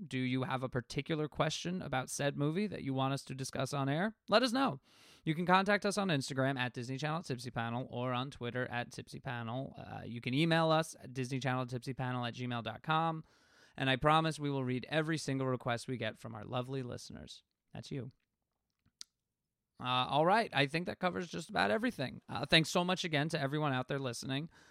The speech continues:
We want this to be as fun for you as it is for us. So we welcome any opportunity for you guys to get involved and make this podcast the thing you look most forward to each week.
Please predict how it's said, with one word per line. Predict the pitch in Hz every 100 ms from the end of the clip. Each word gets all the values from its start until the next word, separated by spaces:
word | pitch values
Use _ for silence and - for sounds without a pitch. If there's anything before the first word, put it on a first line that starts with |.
| _
We | 147 147
want | 156
this | 160 -
to |
be | 156
as | 143 -
fun | - 170 185
for | 170
you | 165 151
as | 143
it | 135
is | 131
for | - 127
us. | 113 -
So | - 131 123
we | 127 139
welcome | 139 131 131
any | 147 165
opportunity | 156 151 143 156 160 139
for | 131 135
you | 131
guys | 139 131
to | 139
get | 131
involved | 127 139 151 151 143
and | - 127
make | 127 123
this | 135
podcast | - 127 120 - 127 -
the | 127
thing | 139 135
you | 135
look | 143
most | 156 151
forward | - 185 160
to | 151
each | 156 -
week. | 185 160